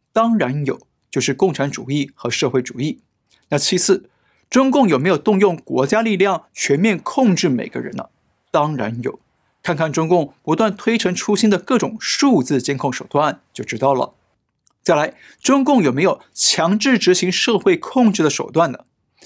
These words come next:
那这里面呢，还涵盖了四种手法。第一，警察恐怖。第二，思想灌输。第三，言论审查。第四，残酷迫害。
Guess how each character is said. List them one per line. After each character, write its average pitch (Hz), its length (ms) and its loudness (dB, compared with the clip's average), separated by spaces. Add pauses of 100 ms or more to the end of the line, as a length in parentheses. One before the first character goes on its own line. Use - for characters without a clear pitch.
(100)
那 214 80 0
这 302 160 2
里 170 140 0
面 160 160 2
呢， - 140 -6 (100)
还 143 120 -2
涵 131 240 -4
盖 151 160 0
了 - 240 -2
四 - 400 0
种 - 220 -4
手 - 220 -4
法。 - 260 -2 (880)
第 190 140 2
一， - 160 -4 (100)
警 123 240 -4
察 127 180 -2
恐 - 220 -10
怖。 - 300 0 (560)
第 147 100 2
二， - 300 0
思 - 320 0
想 - 320 -2
灌 143 180 0
输。 - 360 -4 (520)
第 139 100 -6
三， 156 280 -2 (160)
言 147 180 2
论 226 180 2
审 - 220 -4
查。 - 380 -4 (460)
第 127 100 -2
四， - 320 -4 (220)
残 - 300 -4
酷 - 220 -4
迫 131 220 -6
害。 - 300 -4